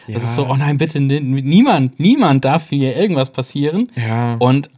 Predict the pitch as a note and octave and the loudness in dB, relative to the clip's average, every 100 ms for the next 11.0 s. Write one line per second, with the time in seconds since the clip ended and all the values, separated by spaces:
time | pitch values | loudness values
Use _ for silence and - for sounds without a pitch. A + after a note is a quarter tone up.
0 | _ _ - B2 - D#3+ D#3+ A#2+ C3+ B2+ | _ _ -8 -4 -2 -4 -2 -6 -2 -2
1 | B2 - A#2 A#2 A#2 A#2 A#2+ A#2+ _ A#2 | -4 -6 -4 -2 -2 -4 -6 -10 _ -10
2 | A2 A#2 C3 A#2 G#3+ F3 - F3+ F3+ E3+ | -4 -2 -2 -2 -4 -4 -8 -6 -6 -8
3 | D3+ D3+ E3 G3 _ - - - A#2 A#2 | -6 -4 -4 -6 _ -20 -18 -6 -4 -2
4 | B2 C3 - A#2+ - A2+ - A2+ A2+ A2 | -4 -4 -4 -4 -2 -4 -4 -4 -2 -4
5 | - - - A#2+ A#2 G2+ G2+ A2+ G2+ - | -6 -8 -6 -6 -6 -4 -6 -6 -8 -10
6 | F#2+ - G#2 G#2+ F#2+ F2+ F2 A2+ G2 A#2+ | -12 -10 -10 -8 -6 -6 -6 -8 -6 -6
7 | A#2 A#2 - B2+ D3 C#3 B2 - _ B2 | -4 -6 -6 -6 -4 -2 -4 -6 _ -10
8 | - E3 C#3+ B2+ - A#2 B2 B2+ A#2 A#2 | -6 -6 -4 -6 -4 -4 -4 -4 -6 -6
9 | - A2+ A#2+ A#2 A2+ A2 A2 G#2+ G#2+ G#2 | -10 -8 -4 -4 -4 -6 -6 -4 -6 -8
10 | _ - - _ A#2 A2 A2+ A2+ A2+ | _ -20 -20 _ -4 -2 0 -2 -4